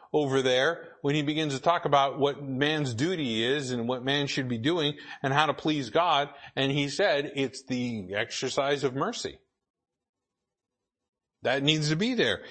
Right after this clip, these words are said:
And here he says, "Put on therefore as elect of God, holy and beloved, bowels of mercy, kindness."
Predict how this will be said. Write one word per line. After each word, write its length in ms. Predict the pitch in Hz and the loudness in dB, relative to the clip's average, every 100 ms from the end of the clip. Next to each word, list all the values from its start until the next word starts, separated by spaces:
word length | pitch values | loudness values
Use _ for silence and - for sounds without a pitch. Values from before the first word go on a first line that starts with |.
| - | -6
And 100 | 135 | 0
here 140 | 170 202 | 2 2
he 80 | 180 | 2
says, 360 | 170 180 180 | 4 2 2
"Put 260 | 143 143 170 | 0 4 6
on 240 | 165 170 | 6 4
therefore 500 | 156 156 156 156 170 | 4 2 2 2 2
as 120 | 180 135 | 2 2
elect 340 | 135 143 151 | 2 2 2
of 100 | 123 | 2
God, 320 | 123 135 170 - - - | 4 6 4 -2 -18 -12
holy 340 | - 143 147 143 | 2 4 4 2
and 140 | 135 | 2
beloved, 420 | 127 135 185 147 | 4 4 2 2
bowels 320 | 104 107 123 | 4 4 2
of 100 | 131 | 0
mercy, 500 | 117 110 117 180 220 - - | 0 0 0 -2 -2 -8 -2
kindness." 720 | - 135 131 90 71 - - | 2 2 2 -4 -8 -10 -12